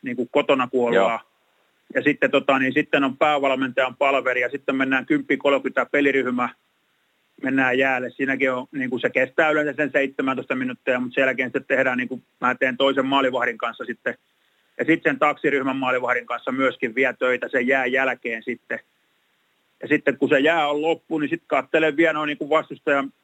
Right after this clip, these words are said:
Speaker 1: reenit, mä katselen pääsääntöisesti aina.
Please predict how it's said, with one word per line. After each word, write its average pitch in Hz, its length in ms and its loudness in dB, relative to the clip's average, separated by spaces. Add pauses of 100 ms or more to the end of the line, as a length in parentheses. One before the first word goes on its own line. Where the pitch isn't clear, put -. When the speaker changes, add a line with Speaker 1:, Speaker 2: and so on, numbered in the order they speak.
(120)
Speaker 1:
reenit, 143 340 0
mä 131 180 0
katselen 135 500 -2 (240)
pääsääntöisesti 131 760 -2
aina. 131 440 0